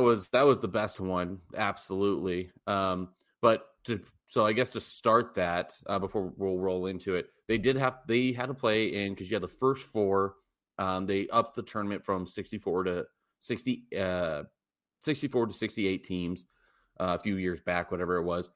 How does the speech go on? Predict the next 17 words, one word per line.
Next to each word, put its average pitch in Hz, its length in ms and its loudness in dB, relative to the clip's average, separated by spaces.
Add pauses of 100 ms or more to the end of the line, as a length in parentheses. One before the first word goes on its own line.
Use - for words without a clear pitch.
(180)
So 98 380 2
there's 98 460 4 (160)
four 147 180 4
games, 110 400 0
play-in, 104 400 -2 (220)
play-in 110 420 2
games. 90 400 0
So 95 80 -4
you're 104 100 -2
still 147 200 2
made 110 200 4
the 92 80 -2
tournament, 107 520 -2 (400)
but 98 120 0
you 101 60 2
have 98 140 2
to 87 160 0